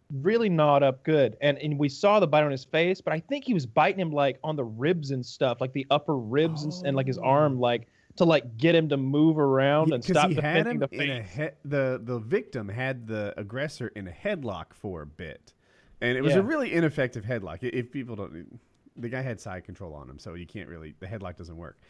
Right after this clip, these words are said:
Speaker 2: But during that time, he might have bit his side, like you said.
Speaker 1: Only ineffective if you're not trying to gnaw the, the man at the side of the man's face. For that, it is excellent side control position. See, see, he's
Speaker 2: <laughs>
Speaker 1: not,
Speaker 2: I was
Speaker 1: he's
Speaker 2: saying
Speaker 1: not
Speaker 2: that
Speaker 1: going for an arm bar.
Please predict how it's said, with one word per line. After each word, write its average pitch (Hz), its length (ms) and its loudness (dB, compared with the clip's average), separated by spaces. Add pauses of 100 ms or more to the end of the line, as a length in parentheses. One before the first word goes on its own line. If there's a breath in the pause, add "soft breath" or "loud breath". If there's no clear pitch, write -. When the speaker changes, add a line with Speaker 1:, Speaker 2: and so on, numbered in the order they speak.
(220 soft breath)
Speaker 2:
But 151 340 -2
during 165 200 2
that 135 140 -4
time, 139 200 -6
he 107 60 -4
might 104 160 -8
have 92 100 -10
bit 90 140 -12
his 78 120 -16
side, 73 340 -14 (100)
like - 160 -20
you - 60 -20
said. - 120 -4
Speaker 1:
Only 269 380 4
ineffective 233 840 2 (680)
if 190 200 0
you're 196 120 4
not 180 320 2
trying 185 340 -2
to 175 120 -8
gnaw 151 340 4
the, 139 280 0
the 156 60 -8
man 135 340 2
at 139 80 -4
the 143 60 -8
side 147 240 4
of 139 60 0
the 131 40 0
man's 131 280 -2
face. 127 340 2
For 214 260 6
that, 202 400 4 (440)
it 170 160 2
is 160 160 -4 (140)
excellent 208 500 -4
side 143 320 -4
control 131 340 -10
position. 131 540 -8
See, 208 220 4
see, 240 180 2
he's 381 100 2
Speaker 2:
<laughs> - 0 -
Speaker 1:
not, 392 220 -4 (260 soft breath)
Speaker 2:
I - 60 -4
was 160 80 -2
Speaker 1:
he's 339 80 2
Speaker 2:
saying 392 80 8
Speaker 1:
not 330 140 8
Speaker 2:
that 156 100 2
Speaker 1:
going 233 340 6
for 220 140 -4
an 185 60 0
arm 240 260 4
bar. 139 340 4